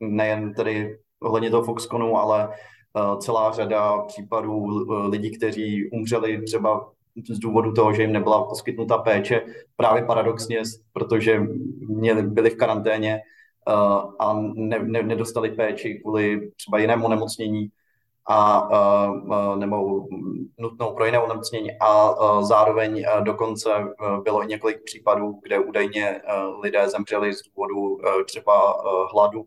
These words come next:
protože, eh, byla špatná organizace dodávek potravin. Eh, v nedávné době velkou, velký ohlas vyvolala nehoda autobusu,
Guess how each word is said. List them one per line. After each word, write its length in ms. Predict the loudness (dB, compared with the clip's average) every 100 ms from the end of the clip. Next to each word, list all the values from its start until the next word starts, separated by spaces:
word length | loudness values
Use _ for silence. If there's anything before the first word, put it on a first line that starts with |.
| _
protože, 300 | -18 -8 -6
eh, 140 | -6 -6 -2 -2 -2 -8 _
byla 160 | 2
špatná 320 | 2 0 2 0
organizace 580 | 0 -4 -4 -6 -2 -2 -2 -16 _
dodávek 440 | 0 4 4 2 -4
potravin. 560 | -2 0 2 -2 -6 -14 _ _ _ 0
Eh, 60 | 2 4 2 -2
v 40 | 0
nedávné 460 | 4 6 6 4
době 480 | 0 2 2 2 0 -2 -4 -2
velkou, 540 | -2 0 -2 0 -2
velký 300 | -4 -4 -4
ohlas 300 | -2 -2 -2
vyvolala 560 | -8 -2 -2 0 2 0
nehoda 320 | -2 -2 -2
autobusu, 640 | -2 -8 -12 -12 -8 -8